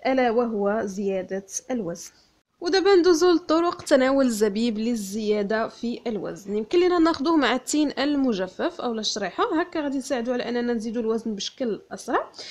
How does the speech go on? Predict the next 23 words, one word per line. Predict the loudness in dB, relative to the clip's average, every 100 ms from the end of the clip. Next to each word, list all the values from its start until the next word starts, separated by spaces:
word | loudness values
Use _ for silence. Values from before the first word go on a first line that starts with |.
| -16 -8
يمكننا | -4 0 2
ناخدوه | 4 2 0 0
كذلك | 2 0 0 -2
مع | -2 -2
المكسرات، | 0 -2 -2 -8 -6 -8 -6 -8 -6
يعني | -4 -2
اللوز، | -2 0 2 2 0 -2
الكركاع، | -2 0 -2
خصوصًا | -4 -10 -8 -4
الكركاع | -2 0 0 -2 -2
فيه | -4
واحد | -4 -4
النسبة | -6 -6 -6
عالية | -2 2 4 4
من | 2
السعرات | -2 -4 -4 -4 -6
الحرارية. | -10 -8 -6 0 0 0 -6 -18 -16 -12 -2
يمكن | 0 4
لينا | 6 6
ناخدوه | 2 0 -2 -4 -2 0
مع، | -2 0 0 0 -2
آه، | -2 0 0
الحلبة، | 0 4 4 4